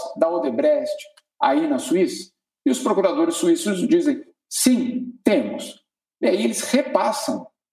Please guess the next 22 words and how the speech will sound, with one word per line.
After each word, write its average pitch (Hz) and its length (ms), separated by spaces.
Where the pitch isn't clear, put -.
pelo, 294 640
pelos 330 300
chats - 480
a - 120
lista, - 540
né? - 340
É, 127 80
é, 131 640
é 120 40
repassada 190 640
a - 20
lista. 156 380
E 285 320
os - 160
procuradores - 520
brasileiros 160 580
dizem 170 280
de 175 60
uma 208 140
forma - 180
muito 196 160
clara 175 280